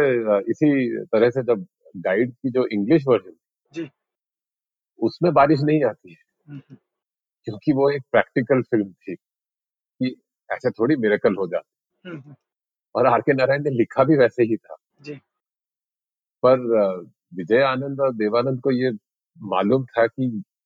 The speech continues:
Speaker 1: ये एंडिंग में वो लोगों को वो मिलेगा नहीं जो,
Speaker 2: काम नहीं
Speaker 1: जो
Speaker 2: करेगी ये फिल्म। जी।
Speaker 1: हाँ, हाँ, जिसकी वो तलाश कर रहे हैं। क्योंकि हमारी सोसाइटी में
Speaker 2: जी।
Speaker 1: एक आदमी के सैक्रिफाइस की, एक,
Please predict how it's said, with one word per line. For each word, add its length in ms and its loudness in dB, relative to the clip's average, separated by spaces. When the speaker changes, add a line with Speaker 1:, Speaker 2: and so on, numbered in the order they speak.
Speaker 1:
ये 400 -2
एंडिंग 600 -4
में 440 -4
वो 460 -2
लोगों 300 -2
को 360 -10
वो 160 -4
मिलेगा 500 -2
नहीं 300 -8
जो, 200 -8
Speaker 2:
काम 180 2
नहीं 180 -2
Speaker 1:
जो 140 -2
Speaker 2:
करेगी 240 0
ये 60 -6
फिल्म। 360 -18
जी। 60 -8
Speaker 1:
हाँ, 80 -4
हाँ, 180 -8
जिसकी 400 -8
वो 120 2
तलाश 380 -4
कर 180 -4
रहे 140 -2
हैं। 100 -14
क्योंकि 180 -4
हमारी 420 -2
सोसाइटी 520 0
में 140 -6
Speaker 2:
जी। 120 -20
Speaker 1:
एक 140 -4
आदमी 360 -4
के 140 -2
सैक्रिफाइस 640 -4
की, 240 -4
एक, 100 -4